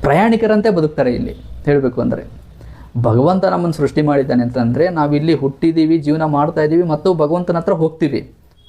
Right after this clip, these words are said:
ಅಂದ್ರೆ ಇಲ್ಲಿ ನಾವು ಪ್ರಯಾಣ ಮಾಡ್ದಂಗೆನೆ ತಾನೇ. ನಾವಿಲ್ಲಿ ಪ್ರಯಾಣದಲ್ಲಿದ್ದಾಗ ಯಾರ ಹತ್ರನಾದ್ರೂ ನಾವು ಜಗಳ ಮಾಡ್ತೀವ? ಏನಾದ್ರು ಅಲ್ಲಿ ನಾವು ಹೆಚ್ಚಿನ ಒಂದು ದುರಾಸೆಗಳನ್ನ ಇಟ್ಕೊಂತೀವ? ಹಾ, ಯಾವಾಗ್ಲೂ ಒಂದು, ಒಂದು ಇದ್ದೇ ಇರುತ್ತೆ, "ಅಯ್ಯೋ ಬಿಡು,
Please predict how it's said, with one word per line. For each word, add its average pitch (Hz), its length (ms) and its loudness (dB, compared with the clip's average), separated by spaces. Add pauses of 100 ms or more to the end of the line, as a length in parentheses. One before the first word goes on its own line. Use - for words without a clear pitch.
(140)
ಅಂದ್ರೆ 180 240 2
ಇಲ್ಲಿ 185 220 2
ನಾವು 185 300 2
ಪ್ರಯಾಣ 180 340 2
ಮಾಡ್ದಂಗೆನೆ 196 480 2
ತಾನೇ. 170 440 -4 (600)
ನಾವಿಲ್ಲಿ 180 380 2
ಪ್ರಯಾಣದಲ್ಲಿದ್ದಾಗ 185 960 2 (640)
ಯಾರ 143 160 2
ಹತ್ರನಾದ್ರೂ 180 480 2
ನಾವು 170 120 2
ಜಗಳ 139 320 2
ಮಾಡ್ತೀವ? 147 380 -2 (840)
ಏನಾದ್ರು 180 360 4
ಅಲ್ಲಿ 170 200 2
ನಾವು 135 440 2
ಹೆಚ್ಚಿನ 143 460 -2
ಒಂದು 175 420 0
ದುರಾಸೆಗಳನ್ನ 190 600 2
ಇಟ್ಕೊಂತೀವ? 165 520 0 (800)
ಹಾ, 185 140 0
ಯಾವಾಗ್ಲೂ 202 400 2
ಒಂದು, 190 440 0 (140)
ಒಂದು 175 200 0
ಇದ್ದೇ 180 180 0
ಇರುತ್ತೆ, 147 500 0
"ಅಯ್ಯೋ 147 420 0
ಬಿಡು, 147 420 -2